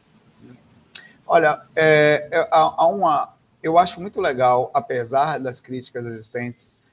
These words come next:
porque nós já estamos vivendo virtualmente cada vez mais necessário, até pela pandemia. Nós estamos utilizando as reuniões virtuais, o processo todo.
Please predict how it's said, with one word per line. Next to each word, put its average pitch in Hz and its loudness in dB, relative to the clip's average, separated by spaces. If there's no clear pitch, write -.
porque 196 -10
nós 226 -4
já 208 0
estamos 214 -10
vivendo 131 -8
virtualmente 127 -6
cada 156 -2
vez 151 -8
mais 143 -6
necessário, 131 -4
até 135 -8
pela 123 -6
pandemia. 120 -6
Nós 135 -4
estamos 139 -6
utilizando 120 -8
as 117 -14
reuniões 127 -8
virtuais, 123 6
o 117 -16
processo 127 -8
todo. 139 0